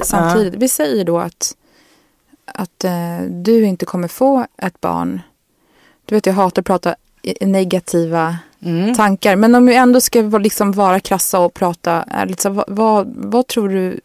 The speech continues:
Speaker 1: om du känner bara, "Nej, okej, det blir ingenting." Och
Speaker 2: Mm,
Speaker 1: du
Speaker 2: jag
Speaker 1: känner
Speaker 2: börjar ju verkligen närma mig det.
Speaker 1: Ja, och du, och du känner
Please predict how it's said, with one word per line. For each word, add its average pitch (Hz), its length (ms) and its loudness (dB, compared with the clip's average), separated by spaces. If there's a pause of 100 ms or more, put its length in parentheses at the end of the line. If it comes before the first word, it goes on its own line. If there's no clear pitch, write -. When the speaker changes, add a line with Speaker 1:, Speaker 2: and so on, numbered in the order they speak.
(160)
Speaker 1:
om 220 260 0
du 226 200 -2
känner 185 200 -4
bara, 175 140 -4
"Nej, 214 240 -2
okej, 226 200 2
det 220 100 2
blir 226 260 2
ingenting." 170 580 -4 (380)
Och - 60 -8
Speaker 2:
Mm, 175 120 2
Speaker 1:
du 202 60 4
Speaker 2:
jag 165 100 4
Speaker 1:
känner 196 120 6
Speaker 2:
börjar 202 140 6
ju 185 160 6
verkligen 165 440 0
närma 160 300 0
mig 147 140 -2
det. - 280 -8
Speaker 1:
Ja, 202 160 0
och 220 140 2
du, 240 100 6
och 240 220 4
du 233 160 4
känner 175 600 -2